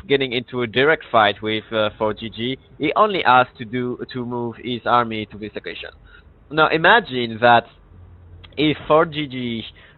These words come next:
uh, would have moved to this location and Supernova did not have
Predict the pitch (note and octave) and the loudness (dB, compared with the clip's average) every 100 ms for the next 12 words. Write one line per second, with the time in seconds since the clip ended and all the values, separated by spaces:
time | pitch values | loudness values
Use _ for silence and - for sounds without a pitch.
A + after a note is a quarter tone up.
0 | - B2 B2 B2 A2 C#3+ A#2+ - G#2 G#2+ | -2 0 4 2 2 -6 -6 -8 -8 -8
1 | A2+ G#2+ G#2+ - C3 C#3+ - C#3+ D3 C#3+ | -6 -6 -4 -4 -4 -4 -4 2 4 4
2 | C#3 B2+ A2 - - C3 C3 A#2+ A2 A#2 | 2 -2 -8 -8 -6 -2 2 4 2 0
3 | B2+ B2+ A2+ - G#2+ G#2+ G#2 | 0 2 2 2 4 6 4